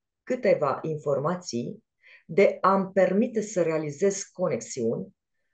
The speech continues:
și să ating acest punct de înțelegere. Pentru că acest punct de înțelegere este cel mai important.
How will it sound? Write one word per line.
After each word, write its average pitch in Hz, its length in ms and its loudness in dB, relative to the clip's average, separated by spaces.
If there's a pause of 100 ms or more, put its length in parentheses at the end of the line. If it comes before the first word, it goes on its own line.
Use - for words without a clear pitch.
(140)
și - 220 -2
să 196 360 -2
ating 208 880 0
acest - 560 -8
punct 170 300 -2
de 135 300 0
înțelegere. 131 760 -4 (880)
Pentru 180 240 0
că 170 100 0
acest 160 480 -2
punct 190 260 -2
de 143 160 -2
înțelegere 127 840 -2 (160)
este 175 800 0 (1200)
cel 240 180 0
mai 214 120 0
important. 175 680 -8